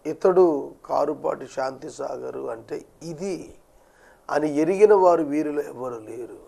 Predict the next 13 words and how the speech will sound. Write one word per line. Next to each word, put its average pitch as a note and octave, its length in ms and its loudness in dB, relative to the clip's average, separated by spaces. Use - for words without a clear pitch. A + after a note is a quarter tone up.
ఆఖరికి D3 520 -2
నాకు A#2 360 -8
నేను B2+ 360 -12
కూడా D3 400 -10
నన్ను B2 240 -4
గురించి - 360 -18
తెలిసింది B2 460 -16
చాలా G#2+ 200 -10
తక్కువే. - 480 -18
నేను B2+ 220 -8
ఎట్లానే D#3 420 -2
ఉంటాను, C#3 480 -6
ఉండగలుగుతాను C3 1080 -10